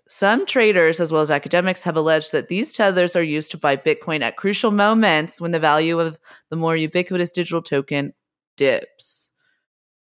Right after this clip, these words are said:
So, in April of that year, the New York S-, State Attorney General, again, Letitia James, she files her case against Bitfinex and Tether. And this is basically what they allege,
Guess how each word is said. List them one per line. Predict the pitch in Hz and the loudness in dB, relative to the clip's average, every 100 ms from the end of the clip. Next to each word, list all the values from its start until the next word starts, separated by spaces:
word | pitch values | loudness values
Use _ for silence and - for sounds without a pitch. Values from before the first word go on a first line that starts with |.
| - | -16
So, | - 220 208 202 196 190 185 - _ _ _ _ - | 0 6 8 8 6 4 0 -8 _ _ _ _ -2
in | 214 - | -2 2
April | 240 339 - 202 170 170 | 2 2 2 4 6 4
of | - 175 | 2 2
that | 170 160 135 | 4 2 2
year, | 143 139 127 127 131 _ - | 0 2 2 0 -4 _ -4
the | 165 170 | 0 2
New | 180 | 2
York | 170 160 | 2 0
S-, | - - _ | -6 -20 _
State | - 165 156 | -2 0 0
Attorney | 147 165 151 | -2 -6 -2
General, | 143 131 131 139 | -2 0 0 0
again, | 156 123 147 | 0 -2 -2
Letitia | 185 175 131 180 | -6 -6 -8 -8
James, | 185 120 120 170 185 _ _ _ - | -8 -6 -6 -8 -10 _ _ _ -6
she | 226 226 | -2 2
files | 208 185 175 | 4 4 2
her | 175 | -2
case | - 151 143 | -2 -2 -2
against | 151 131 - - _ - | -2 -2 -2 -18 _ -6
Bitfinex | 139 - 139 120 - | -6 -4 -6 -6 -8
and | 135 | -8
Tether. | 127 123 - - - | -4 -4 -2 -4 -2
And | - 160 | -2 0
this | 202 254 | 0 0
is | 285 180 | -4 -4
basically | 147 143 - - 147 | -2 -2 -4 -8 -4
what | 135 131 | -4 -2
they | 123 117 | -4 -4
allege, | 117 113 98 - - | -4 -6 -8 -10 -20